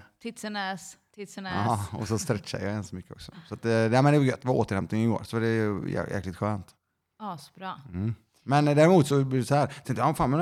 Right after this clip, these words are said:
Speaker 2: nice, nu, nu har vi påbörjat någonting. Här kan vi ju köra ändå någon, några gånger i veckan, eh, så här." Men blir bort, eh, bortpoliterad direkt av, eh, min nya vän Lisa.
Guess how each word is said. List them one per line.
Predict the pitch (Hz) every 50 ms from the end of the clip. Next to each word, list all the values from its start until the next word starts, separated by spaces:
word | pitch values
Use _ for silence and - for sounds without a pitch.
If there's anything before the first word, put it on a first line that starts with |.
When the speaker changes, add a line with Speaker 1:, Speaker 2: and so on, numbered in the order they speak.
| 190
Speaker 2:
nice, | 170 123 - 131
nu, | 135 147 151 151
nu | 147 143 147 147
har | 165 170
vi | 165 170 175 170 165 151
påbörjat | 139 165 131 127 143 -
någonting. | 185 175 - 143 110
Här | 107
kan | 110 147 156 185
vi | 202
ju | -
köra | 214 - 147 104 104 180
ändå | 220 233 190 143
någon, | 127 127 123 123 120 110 - - -
några | - 127 131
gånger | 131 131 123 120 117
i |
veckan, | 110 123 120 - - 101 92 98 98 98 101
eh, | 98 101 98 104 107
så | - - 107
här." | 95 110 - - - - _
Men | - 120 135 139 143 143 151 - - 123
blir | 135 147
bort, | 143 147 - - 165 156 - - - -
eh, | 117 110 107 104 98 92 71 - - - -
bortpoliterad | 175 185 - - 143 139 143 - 127 120 107 92 117 113 107 107 107 92
direkt | 123 117 117 127 127 - - - - -
av, | 131 120 110 104 101 104 104
eh, | 104
min | 98 104 113 113
nya | 117 107 101 101 98 95
vän | 110 110 101 101 90 -
Lisa. | - 113 101 87 87 - - 90 92